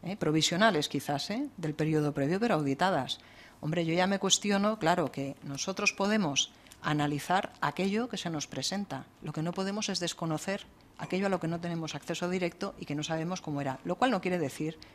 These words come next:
que yo piense que es que era diferente de cómo nos lo presentaban, ¿eh? Pero que en cualquier caso lo que nos han presentado lo hemos analizado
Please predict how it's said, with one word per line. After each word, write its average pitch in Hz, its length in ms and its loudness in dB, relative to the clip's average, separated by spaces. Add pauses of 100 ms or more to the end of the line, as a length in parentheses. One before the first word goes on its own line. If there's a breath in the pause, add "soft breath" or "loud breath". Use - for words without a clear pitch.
que 156 100 0
yo 180 120 6
piense 202 280 4
que 185 80 0
es - 60 0
que - 100 -2
era 180 100 4
diferente 175 460 0
de 190 100 -4
cómo 151 180 -2
nos 139 140 -2
lo 143 80 -2
presentaban, 131 600 -2
¿eh? 214 100 -2 (340 loud breath)
Pero 180 160 6
que 185 100 4
en 180 60 4
cualquier 196 360 4
caso 170 280 6
lo 180 120 2
que 160 80 -4
nos 147 180 4
han 180 80 0
presentado 175 720 0
lo 160 220 0
hemos 190 360 2 (320 soft breath)
analizado 156 800 0